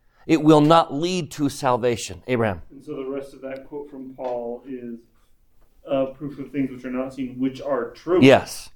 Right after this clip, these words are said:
Speaker 1: And, it, and hence, it's not gonna lead me to salvation if it's not true. So we are trying to establish a correct understanding of his character.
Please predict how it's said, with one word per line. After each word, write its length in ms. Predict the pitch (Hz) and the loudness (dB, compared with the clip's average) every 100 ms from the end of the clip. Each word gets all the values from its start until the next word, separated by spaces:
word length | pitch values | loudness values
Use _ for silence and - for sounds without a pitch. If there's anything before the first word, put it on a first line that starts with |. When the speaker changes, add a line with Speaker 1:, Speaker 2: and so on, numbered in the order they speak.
| - - _ - - - - - - | -20 -20 _ -20 -20 -20 -20 -20 2
Speaker 1:
And, 160 | 131 139 | 6 8
it, 160 | 151 151 | 8 6
and 160 | 139 | 4
hence, 560 | 117 208 160 - - - - - - | 6 6 6 2 -10 -14 -20 -20 2
it's 180 | 143 147 | 4 6
not 180 | 170 | 4
gonna 160 | 175 185 | 4 2
lead 220 | 165 165 | 4 4
me 100 | 156 | 4
to 60 | 139 | 0
salvation 560 | - 143 131 208 214 123 | 4 4 6 4 4 0
if 140 | - | 0
it's 180 | 110 - | -4 0
not 240 | 104 95 | 0 0
true. 280 | - 98 - - _ _ _ _ _ _ _ _ _ _ _ _ _ _ _ _ - - | -4 -4 -6 -12 _ _ _ _ _ _ _ _ _ _ _ _ _ _ _ _ -20 -16
So 160 | - 151 | 4 4
we 260 | 139 202 | 6 6
are 100 | 226 | 4
trying 400 | 208 - 180 175 | 4 -2 -2 -2
to 140 | 160 151 | 0 -2
establish 840 | - - 135 135 143 127 - - _ _ _ _ _ | -2 -2 0 0 -2 -4 -8 -18 _ _ _ _ _
a 120 | 139 | -4
correct 1040 | - - - 147 123 156 185 190 - - - - - | 0 0 6 4 4 4 4 4 -8 -16 -16 -18 -8
understanding 1120 | 143 160 160 151 - 151 143 139 135 131 120 - _ _ _ _ _ | -2 -2 -2 -6 -8 -4 -2 -2 -2 -4 -6 -12 _ _ _ _ _
of 200 | - 110 | -2 0
his 200 | 113 120 | 2 0
character. 760 | - - 120 104 92 - 92 | -2 -4 -2 -2 -6 -14 -16